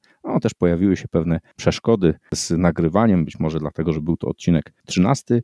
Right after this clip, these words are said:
Dzisiaj również porozmawiamy o łączności głosowej, ale najpierw o łączności, która była związana z komunikacją innej niż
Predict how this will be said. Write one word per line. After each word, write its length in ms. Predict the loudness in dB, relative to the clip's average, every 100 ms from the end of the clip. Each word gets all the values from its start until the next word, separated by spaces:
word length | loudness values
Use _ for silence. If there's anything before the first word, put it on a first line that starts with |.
| -4
Dzisiaj 340 | -4 0 2 2
również 380 | 2 0 -2 0
porozmawiamy 720 | 0 2 2 2 2 4 2
o 200 | 2 -2 -2 -4
łączności 540 | -2 0 0 -2 -2
głosowej, 520 | -2 -2 0 0 0 -2 _
ale 180 | 0 2
najpierw 580 | 4 2 2 0 -2 -8 _
o 60 | 0
łączności, 720 | 2 2 0 0 0 0 0 _ _
która 500 | -20 -4 0 2 2 -2 -4
była 240 | 0 2
związana 540 | 2 -2 0 2 2 0
z 180 | -2 -4
komunikacją 680 | 0 0 0 -2 -2 -2 -2
innej 380 | 0 2 4 2
niż 380 | 2 0 -2